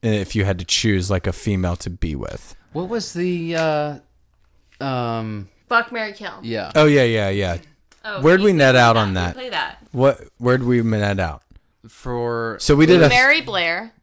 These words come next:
Speaker 1: Well, hold on.
Speaker 2: Was it Mary
Speaker 1: Fuck, marry,
Speaker 2: Blair?
Speaker 1: kill between Blair, Serena, and
Speaker 3: Oh,
Speaker 2: I
Speaker 3: no,
Speaker 2: think
Speaker 3: no, no.
Speaker 2: Vanessa.
Speaker 1: Vanessa.
Speaker 2: Yeah, I killed Vanessa.
Speaker 1: Uh-huh.
Speaker 3: You fucked Blair
Speaker 2: I
Speaker 3: and then you killed, or you married Serena.
Speaker 2: What,
Speaker 3: Or
Speaker 2: did I?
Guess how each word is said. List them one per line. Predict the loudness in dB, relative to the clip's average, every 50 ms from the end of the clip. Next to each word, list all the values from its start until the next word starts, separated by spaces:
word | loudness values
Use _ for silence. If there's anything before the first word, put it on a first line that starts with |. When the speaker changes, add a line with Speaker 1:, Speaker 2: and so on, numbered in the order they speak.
| _ _
Speaker 1:
Well, | 0 2 4 6
hold | 8 8 8
on. | 6 6 4
Speaker 2:
Was | 4 2 0
it | -2 -2
Mary | 2 4 6
Speaker 1:
Fuck, | 6 6 6
marry, | 6 8 8 8
Speaker 2:
Blair? | 6 6
Speaker 1:
kill | 4 6 6 6 6 6
between | 4 0 -2 -2 -2 -2 -2
Blair, | -2 0 2 4 4 4 4 4 4 2 0
Serena, | -2 -2 0 0 2 2 0 0 0 0 0 0 -2 -4 -4
and | -4 -2 -2 0 0 0 0 -2 -2 -4 -4 -4 -4
Speaker 3:
Oh, | -2
Speaker 2:
I |
Speaker 3:
no, | 0 0
Speaker 2:
think | 0 0
Speaker 3:
no, | 0 0
no. |
Speaker 2:
Vanessa. | 0 0 2 2 2 2 0 -2 -6 -6 -6 -2
Speaker 1:
Vanessa. | 0 0 2 2 2 2 0 0 -4 -6 -4 -4
Speaker 2:
Yeah, | -2 -2 0 -2 -2 -6 -10 -16 -8
I | -6 -6 -6
killed | -4 -4 0 0 0 0 0
Vanessa. | 0 0 0 0 0 -2 -2 -2 -2 -2 -2 -2 -4 -10 _ _ _ _ _ _ _ _
Speaker 1:
Uh-huh. | -2 0 2 2 2 0
Speaker 3:
You | -2
fucked | -4 -8 -6 0 2 2 2 0 -2 -10 -16 -20 -20 -20 -20 _
Blair | -18 -14 -6 -2 0 2 4
Speaker 2:
I | 4 4 2
Speaker 3:
and | 2 0
then | -2 -2 -4
you | -4 -6
killed, | -8 -10 -12 -12 -12 -14 -18 -20 -20 -20 -20 -10 -6
or | -6 -4 -4
you | -4 -6 -8
married | -8 -8 -8 -8 -8 -12
Serena. | -14 -14 -14 -14 -14 -16 -16 -12 -10
Speaker 2:
What, | -8 -6 -2
Speaker 3:
Or | 0
Speaker 2:
did | 0 2
I? | 2 2 2 0 -2 -4